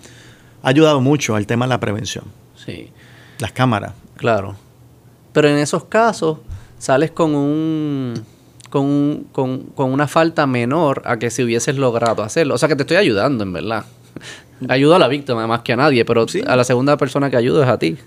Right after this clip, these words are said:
Speaker 1: Pero la ecuación es muy favorable, es decir, evitas el, el delito ulterior, ¿verdad? Que va a provocar una mayor
Speaker 2: Sí, sí, sí,
Speaker 1: lesión.
Speaker 2: es favorable.
Speaker 1: Eh.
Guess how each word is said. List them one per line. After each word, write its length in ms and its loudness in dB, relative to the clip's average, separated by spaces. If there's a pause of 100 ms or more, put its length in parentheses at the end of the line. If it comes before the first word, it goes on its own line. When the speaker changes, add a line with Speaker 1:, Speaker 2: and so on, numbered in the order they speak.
Speaker 1:
Pero 180 6
la 80 2
ecuación 340 -2
es 60 0
muy 140 -2
favorable, 520 -2
es 60 -6
decir, 300 -4
evitas 400 0
el, 200 0
el 160 -4
delito 400 -2
ulterior, 680 2 (420)
¿verdad? 320 0
Que 180 -6
va 260 -6
a 40 -2
provocar 300 -4
una 160 -6
mayor 280 -4
Speaker 2:
Sí, 80 4
sí, 60 2
sí, 60 2
Speaker 1:
lesión. 180 2
Speaker 2:
es 40 -4
favorable. 400 -2
Speaker 1:
Eh. 40 -6